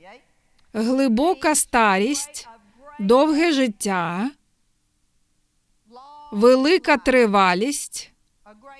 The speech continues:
довгота днів, довге життя. Алілуя. Це те, про що говорить дев'яносто перший псалом. Ми будемо жити і будемо сильними і здоровими.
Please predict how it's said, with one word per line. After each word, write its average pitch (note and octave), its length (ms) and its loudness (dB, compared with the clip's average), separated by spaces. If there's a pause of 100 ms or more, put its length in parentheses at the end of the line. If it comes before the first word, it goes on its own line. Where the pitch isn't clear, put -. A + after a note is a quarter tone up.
(1300)
довгота A#3 840 -2
днів, A3 500 0 (2500)
довге B3 480 0
життя. A#3 680 0 (640)
Алілуя. F#3 680 -2 (680)
Це A3 160 0
те, A3 220 0
про D#4+ 160 -2
що C#4 200 -2
говорить A3+ 380 2
дев'яносто G#3 420 0
перший G3+ 340 -2
псалом. B3 500 2 (520)
Ми A3+ 160 4
будемо A#3+ 360 4
жити C4 480 0 (360)
і B3 100 -2
будемо G#3+ 340 2
сильними A3+ 500 2
і - 20 2
здоровими. G3+ 680 0